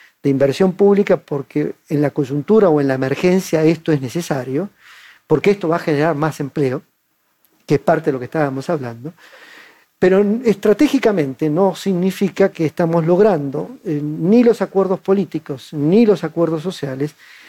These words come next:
que hagan posible que de un año o dos de reactivación natural, producto de que la gente quiere,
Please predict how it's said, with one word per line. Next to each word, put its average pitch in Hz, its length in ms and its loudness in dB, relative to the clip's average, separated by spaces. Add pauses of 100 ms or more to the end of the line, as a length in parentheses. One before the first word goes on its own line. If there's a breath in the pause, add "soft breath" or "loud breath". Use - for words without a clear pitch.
(220 loud breath)
que 196 120 4
hagan 208 280 4
posible 165 540 2
que 147 300 2
de 151 200 2
un 220 120 6
año 165 380 0
o 135 100 -2
dos 220 220 4
de 160 100 -2
reactivación 170 1120 0
natural, 165 600 2
producto 170 520 0
de 139 140 2
que 151 100 -6
la 139 100 0
gente 190 420 0
quiere, 165 340 2